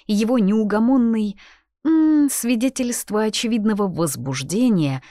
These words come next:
оказалось на уровне глаз. Отвернулась, но тут же была мягко поймана за подбородок.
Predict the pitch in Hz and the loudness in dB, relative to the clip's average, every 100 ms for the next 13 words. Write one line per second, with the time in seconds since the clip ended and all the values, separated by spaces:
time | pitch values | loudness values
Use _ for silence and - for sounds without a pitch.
0 | - - 277 254 294 262 - 208 202 220 | -12 -6 -4 -2 -2 -2 -4 -4 -2 -4
1 | 214 208 196 151 151 - - - _ _ | -4 -4 -4 -6 -8 -10 -12 -16 _ _
2 | _ _ 160 147 143 143 151 170 226 233 | _ _ -6 -4 -2 0 0 0 0 -2
3 | - 196 185 - 226 220 190 202 185 190 | -2 -2 -2 -4 -4 -2 -2 -2 0 0
4 | 185 185 220 - - 247 - 226 214 208 | 0 -2 -4 -8 -12 -10 -4 0 0 0
5 | 196 185 175 160 165 165 135 - - | -2 -4 -6 -6 -4 -4 -6 -10 -16